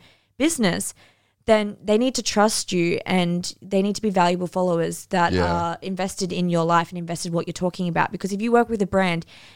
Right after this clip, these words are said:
Speaker 1: and they see absolutely zero return or zero, like, traction from any, anyone coming to their page even,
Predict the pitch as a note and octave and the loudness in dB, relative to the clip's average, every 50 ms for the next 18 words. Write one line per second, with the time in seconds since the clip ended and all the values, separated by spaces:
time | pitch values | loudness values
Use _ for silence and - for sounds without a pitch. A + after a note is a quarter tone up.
0 | _ _ G#3+ G#3 G#3 G3 F3 - - G#3 - F#3+ F#3+ - - - G#3 F#3+ F#3+ F3 | _ _ 2 4 4 2 2 0 -4 -2 -2 -2 -2 -2 -4 -2 -2 -2 0 0
1 | - F#3 F3+ F3 E3+ F#3 F#3+ F#3 F#3 F3 F3 F3 - - F3+ F#3 F3 E3 E3 E3 | 0 -2 -2 -2 0 2 2 4 4 2 0 -2 -2 -2 -2 0 0 0 0 -2
2 | E3 - - F3 F3 E3+ E3+ E3+ - - - - F3 F3 F#3 F#3 F#3 F3+ F3 F3 | -4 -4 -2 -2 0 2 0 0 -2 -4 -8 -12 -4 -2 0 2 4 4 4 2
3 | F3 F3 - F#3 _ _ _ F3 F#3 _ - - G3 - - - - G3+ F#3 F3 | 0 -2 -6 -10 _ _ _ -6 -6 _ -4 -2 -2 -2 -2 -2 -2 -2 -2 0
4 | - F3+ F3+ F3 E3+ E3+ F3 - - _ _ - F#3+ F#3+ F#3 F3 F3 - - F#3 | -2 -2 -2 -2 -2 -4 -6 -8 -14 _ _ -2 0 0 0 0 -2 -2 0 0
5 | F#3 F3 - F3+ F3 E3+ - - F#3+ G3 G3+ F#3 F#3 E3+ E3+ E3+ E3 E3+ | 0 -2 -2 -2 -4 -4 -4 -2 0 0 2 2 2 0 0 -2 -6 -6